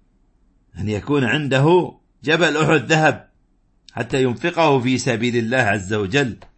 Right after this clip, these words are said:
ويتصدق به على المساكين والمحتاجين. لا يبقى هذا الجبل العظيم ثلاث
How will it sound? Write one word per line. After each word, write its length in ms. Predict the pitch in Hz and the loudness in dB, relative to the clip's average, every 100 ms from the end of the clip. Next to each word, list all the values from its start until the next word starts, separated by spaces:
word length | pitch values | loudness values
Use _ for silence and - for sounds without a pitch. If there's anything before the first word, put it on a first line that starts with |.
| _ _ _ _ _ | _ _ _ _ _
ويتصدق 680 | - 107 - 160 160 139 113 | -8 -8 -4 -4 -2 -4 -6
به 260 | 123 131 | -4 -2
على 160 | 113 117 | -2 -2
المساكين 960 | 110 104 120 104 - 135 151 131 90 _ _ _ _ _ _ _ - | -4 -4 -4 -4 -2 0 2 2 -4 _ _ _ _ _ _ _ -10
والمحتاجين. 1120 | 110 120 92 123 113 101 123 160 151 98 - _ _ _ _ _ _ _ _ _ _ _ _ | -6 -6 -6 -2 0 0 2 4 2 0 -12 _ _ _ _ _ _ _ _ _ _ _ _
لا 140 | 120 175 180 | 0 4 4
يبقى 260 | 175 - 147 | 2 -2 0
هذا 360 | 160 160 151 | 2 2 2
الجبل 880 | 147 139 131 - - 101 156 175 175 | 2 2 0 -6 -8 -2 4 4 4
العظيم 760 | 156 127 139 139 185 147 95 - _ _ _ _ _ _ _ _ _ _ _ _ | 2 0 0 2 2 2 0 -10 _ _ _ _ _ _ _ _ _ _ _ _
ثلاث 420 | 123 170 180 | 0 2 2